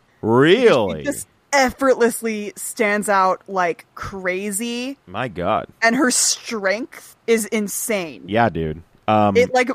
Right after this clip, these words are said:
Speaker 2: it r-, rivals no other. Like, honest to God, like,
Speaker 1: Cesaro.
Speaker 2: her strength and her finesse, like, she, she has something, like, the total package, she has something that a lot of other female wrestlers just don't have. And I can't even say what that is.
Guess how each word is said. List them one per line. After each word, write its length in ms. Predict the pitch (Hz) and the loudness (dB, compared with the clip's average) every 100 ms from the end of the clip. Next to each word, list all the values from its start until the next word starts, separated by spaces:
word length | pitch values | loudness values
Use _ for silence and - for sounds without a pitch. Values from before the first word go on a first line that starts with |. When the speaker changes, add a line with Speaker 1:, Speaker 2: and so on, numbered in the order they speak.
| - | 2
Speaker 2:
it 240 | 233 233 - | 2 2 -4
r-, 380 | 175 240 226 - | -8 -8 -8 -12
rivals 640 | 220 220 220 226 226 214 | -4 0 2 2 0 -4
no 440 | 208 196 196 196 190 | -10 -8 -4 -2 -2
other. 340 | 160 147 127 - _ _ - | -4 -6 -12 -16 _ _ -2
Like, 220 | 208 202 - | -2 -2 0
honest 360 | 214 214 226 | 2 2 -2
to 60 | - | 0
God, 200 | 202 196 | 2 4
like, 100 | 95 | 4
Speaker 1:
Cesaro. 120 | 90 | 2
Speaker 2:
her 100 | 233 | 0
strength 580 | 240 - 214 208 247 - | -2 -6 0 0 0 -2
and 140 | 220 214 | -2 0
her 120 | 202 | -4
finesse, 640 | - 202 190 185 220 - | -6 -6 -4 -6 -6 -8
like, 160 | 202 185 | -8 -8
she, 420 | - 226 220 - - | -12 -12 -12 -14 -14
she 640 | - 226 226 226 233 233 _ - | -12 -12 -12 -12 -12 -14 _ -16
has 300 | 190 196 196 | -4 -2 0
something, 600 | - 214 - 226 226 240 - _ - | -2 -4 -2 -6 -4 -8 -10 _ -2
like, 180 | 208 208 | -2 0
the 80 | 226 | -2
total 320 | - 220 226 | 2 2 2
package, 280 | 233 208 220 | 0 -2 -2
she 140 | 233 | -2
has 260 | 226 196 202 | 0 0 0
something 540 | 226 233 262 254 240 | -4 -4 -6 -6 -4
that 300 | 202 175 160 _ _ - | 0 0 -2 _ _ 0
a 60 | |
lot 400 | 214 202 196 190 | 4 6 6 4
of 120 | 196 180 | 2 2
other 180 | 180 | 0
female 300 | 180 190 175 | -4 -6 -6
wrestlers 340 | 170 170 180 175 | -6 -6 -10 -14
just 220 | 175 - | -14 -6
don't 240 | 165 156 | -6 -4
have. 360 | 156 156 - - - | -6 -8 -8 -10 -4
And 80 | |
I 60 | 185 | -4
can't 260 | - 202 196 | 0 0 0
even 140 | 185 | -2
say 160 | - 185 | -2 0
what 220 | 170 170 | 0 0
that 140 | 165 | -2
is. 360 | 156 147 - - | -4 -8 -12 -16